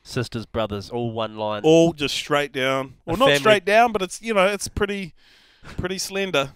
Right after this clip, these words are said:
Speaker 2: It's
Speaker 1: So this,
Speaker 2: pretty slender.
Speaker 1: so when you look at it, you can be like, "Oh, this guy doesn't, he runs a family trunk."
Speaker 2: Mm.
Speaker 1: Yeah.
Speaker 2: But that's what they do with the royal family, though, because they
Speaker 1: They're a
Speaker 2: wanna keep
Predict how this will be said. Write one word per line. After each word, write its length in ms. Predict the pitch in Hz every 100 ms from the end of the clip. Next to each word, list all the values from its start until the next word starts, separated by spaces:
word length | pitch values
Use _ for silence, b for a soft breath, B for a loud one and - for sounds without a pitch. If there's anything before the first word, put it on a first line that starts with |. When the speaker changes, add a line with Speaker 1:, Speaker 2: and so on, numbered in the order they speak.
| -
Speaker 2:
It's 140 | 147
Speaker 1:
So 120 | 147
this, 120 | 131 165
Speaker 2:
pretty 100 | 170
slender. 280 | - 165 139
Speaker 1:
so 100 | 147
when 80 | 156
you 120 | 143
look 100 | 135
at 100 | 123
it, 40 |
you 60 | 127
can 100 | 123
be 40 |
like, 140 | 117 113
"Oh, 80 |
this 140 | 117 -
guy 180 | 107 101
doesn't, 260 | 98 101
he 100 | 117
runs 240 | 113 101 90
a 40 |
family 400 | - 104 92 92
trunk." 420 | - 107 107 117 - _ _ -
Speaker 2:
Mm. 280 | 131 120 107 _ _ _ _ 135
Speaker 1:
Yeah. 300 | 104 190 -
Speaker 2:
But 340 | 185 180 165
that's 240 | 208 220 208
what 120 | 202
they 120 | 202
do 280 | 170 165 165
with 100 | 160
the 60 | 147
royal 340 | 139 147 151
family, 380 | 135 147 156 185
though, 220 | 160 117 120
because 300 | 143 151 156
they 80 |
Speaker 1:
They're 80 | 143
a 40 |
Speaker 2:
wanna 100 |
keep 40 | 117